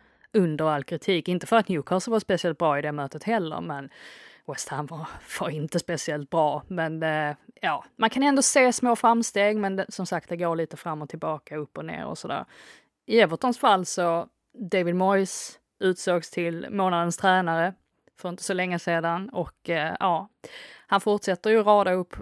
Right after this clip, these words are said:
poäng åtminstone, så att han har ju kommit in och levererat precis det som var tanken där, eh, Everton anställde honom. Så jag kan ju ändå, eh, kan ju ändå vara glad för hans skull att, eh, det fortsatt går,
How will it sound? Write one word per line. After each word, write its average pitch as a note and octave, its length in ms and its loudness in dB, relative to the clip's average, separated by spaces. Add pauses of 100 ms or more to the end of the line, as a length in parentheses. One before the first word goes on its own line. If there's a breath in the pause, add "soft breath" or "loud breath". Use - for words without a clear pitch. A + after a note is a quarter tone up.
(140)
poäng G3+ 500 2
åtminstone, D#3 440 -10
så F3 100 -10
att E3+ 80 -8
han D#3+ 160 -6
har F#3 80 -4
ju G#3+ 60 0
kommit F#3 320 -2
in F#3+ 200 -2
och E3+ 60 -2
levererat D#3+ 500 -2
precis E3 340 -4
det E3+ 160 2
som D#3+ 120 -2
var D#3+ 80 0
tanken F3 580 -4 (200)
där, D#3 280 -2
eh, E3 240 -4
Everton F3 340 -6
anställde E3+ 580 -6
honom. F#3 440 -6 (380 loud breath)
Så - 40 -8
jag E3 80 -8
kan F3+ 120 -6
ju F3+ 60 -6
ändå, F3 500 2
eh, D#3+ 240 -2 (120)
kan G#3+ 180 0
ju A#3 60 6
ändå A#3+ 180 8
vara A#3+ 120 10
glad C4 440 6
för A#3 100 -2
hans G3+ 240 0
skull A3 420 -2
att, - 320 -10
eh, - 160 -4 (300)
det - 100 -10
fortsatt - 580 -10
går, F3 300 -4